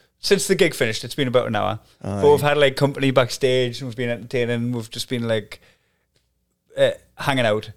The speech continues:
Speaker 2: Aye.
Speaker 1: But now that we're back here, it's, you've sobered me up. <laughs>
Speaker 2: No, no, I am, I, 'cause I drank a fair bit of, I don't think that helped for anyone watching. I don't think that did help.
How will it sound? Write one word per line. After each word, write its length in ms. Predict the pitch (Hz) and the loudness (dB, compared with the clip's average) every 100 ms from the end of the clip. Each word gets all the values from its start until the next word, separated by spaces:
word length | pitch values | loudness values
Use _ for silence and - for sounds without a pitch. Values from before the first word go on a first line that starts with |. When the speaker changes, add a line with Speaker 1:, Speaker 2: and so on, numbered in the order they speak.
| - | -10
Speaker 2:
Aye. 340 | 104 92 85 - | -6 -4 -6 -4
Speaker 1:
But 120 | 139 | 0
now 200 | 160 151 | 4 4
that 140 | 151 139 | 4 2
we're 100 | 151 | 2
back 240 | 151 147 | 2 2
here, 420 | - 165 107 101 - _ _ _ _ _ _ _ _ - - | 4 4 4 2 -8 _ _ _ _ _ _ _ _ -14 -6
it's, 300 | 131 - - | -4 -2 -4
you've 240 | 156 151 135 | 2 4 4
sobered 520 | - 175 165 180 143 | 4 6 8 6 6
me 120 | 160 | 6
up. 160 | 147 - - | 4 2 -6
<laughs> 40 | - - - 185 | -8 -12 -10 0
Speaker 2:
No, 280 | 165 156 | 6 6
no, 220 | 147 143 131 | 6 6 6
I 120 | 135 | 6
am, 280 | 135 139 127 | 4 0 -2
I, 220 | - 135 113 - 131 | 0 0 -2 -8 -6
'cause 200 | 135 139 | -2 2
I 160 | 131 131 | 2 2
drank 800 | 123 135 127 143 143 151 - - | 0 -2 2 4 4 2 -4 -2
a 80 | 123 | -2
fair 540 | - - - 139 135 | -2 -4 2 6 6
bit 260 | 131 143 127 | 6 6 8
of, 720 | 117 120 113 - - - - - - _ _ _ _ _ _ _ _ _ _ _ _ - | 8 6 2 -4 -4 -6 -8 -12 -14 _ _ _ _ _ _ _ _ _ _ _ _ 4
I 60 | |
don't 160 | 127 110 | 4 4
think 180 | 110 107 | 4 4
that 60 | 98 | 4
helped 300 | 98 95 85 | 2 0 0
for 120 | - | 4
anyone 360 | 101 101 101 101 | 6 6 4 4
watching. 440 | 98 92 - 101 | 2 2 2 4
I 60 | 98 | 4
don't 120 | 92 | 2
think 220 | 85 92 | 0 -2
that 160 | 92 87 | -2 -2
did 220 | 92 90 | -2 -2
help. 380 | 107 92 95 | 0 0 -2